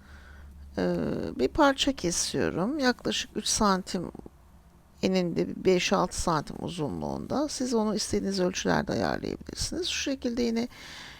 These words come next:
köşelerini çıkarttıktan sonra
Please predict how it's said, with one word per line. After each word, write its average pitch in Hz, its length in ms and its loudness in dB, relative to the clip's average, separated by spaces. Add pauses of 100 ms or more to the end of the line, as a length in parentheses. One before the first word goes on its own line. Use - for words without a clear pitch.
(240)
köşelerini 196 560 4
çıkarttıktan - 800 2
sonra - 580 0